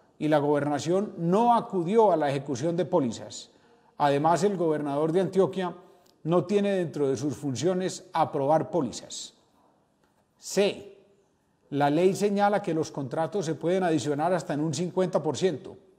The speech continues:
Las adiciones realizadas no superaron nunca este porcentaje.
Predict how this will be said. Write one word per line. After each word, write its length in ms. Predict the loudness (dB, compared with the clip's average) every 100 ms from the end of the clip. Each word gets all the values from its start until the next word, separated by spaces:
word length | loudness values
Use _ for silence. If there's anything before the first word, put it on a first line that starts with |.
| _ _ _ _ _ _ -2
Las 240 | 0 2
adiciones 520 | 2 2 0 0 2
realizadas 680 | 4 4 2 2 2 2 0
no 300 | -2 2 2
superaron 720 | 2 0 0 0 0 -2 -2
nunca 540 | 2 2 2 -2 -8 -4
este 240 | -2 -2
porcentaje. 580 | -2 -2 -2 -2 -2 -2